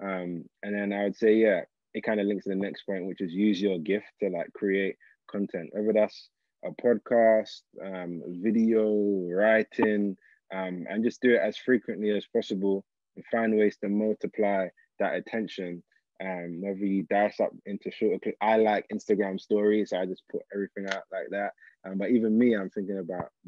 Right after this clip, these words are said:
better and newer ways of, of kind of doing that. Um, and the reason for that is your customer needs to hear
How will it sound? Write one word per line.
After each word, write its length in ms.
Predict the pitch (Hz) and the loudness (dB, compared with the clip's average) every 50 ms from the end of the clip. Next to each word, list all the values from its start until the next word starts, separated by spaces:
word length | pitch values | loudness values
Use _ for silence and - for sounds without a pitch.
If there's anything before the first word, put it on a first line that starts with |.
| 95 92 85 - _ _ - | -12 -12 -12 -14 _ _ -6
better 320 | 110 104 90 - 92 95 92 | -4 -4 -2 -4 -4 -6 -6
and 120 | 92 95 | -6 -4
newer 220 | 98 101 98 95 95 | -4 -2 -2 -2 -2
ways 340 | 95 95 95 95 90 80 | -2 -2 -2 -2 -4 -4
of, 180 | 95 92 90 87 82 - _ - | -4 -4 -4 -6 -8 -12 _ -18
of 120 | 87 - - | -18 -16 -12
kind 160 | - 95 92 | -10 -10 -8
of 120 | 90 82 80 | -8 -8 -4
doing 360 | 95 98 98 92 90 90 90 | -4 -4 -4 -4 -6 -6 -8
that. 220 | 90 90 90 - _ _ _ _ _ _ _ _ - | -6 -8 -8 -10 _ _ _ _ _ _ _ _ -12
Um, 380 | 92 92 90 87 85 85 80 78 _ _ _ _ _ _ _ _ _ _ _ _ _ _ - | -10 -10 -8 -8 -10 -10 -12 -14 _ _ _ _ _ _ _ _ _ _ _ _ _ _ -16
and 180 | - 85 101 104 | -8 -4 0 4
the 80 | 107 107 | 4 6
reason 340 | 113 123 117 101 107 98 - | 6 6 6 6 4 0 0
for 80 | - 98 | -2 -2
that 180 | 95 92 - | 0 0 -2
is 140 | 92 95 82 | -2 -6 -4
your 120 | 98 98 - | -4 -4 -4
customer 520 | - - 120 110 - - 107 104 104 101 | -2 -2 -2 -2 -2 -4 -2 -2 0 0
needs 300 | 98 101 104 107 104 - | 0 0 0 -2 -2 -4
to 180 | - 95 90 85 | -6 -6 -6 -4
hear 500 | - 104 107 107 101 92 87 90 92 | -2 -2 0 0 0 0 -2 -4 -8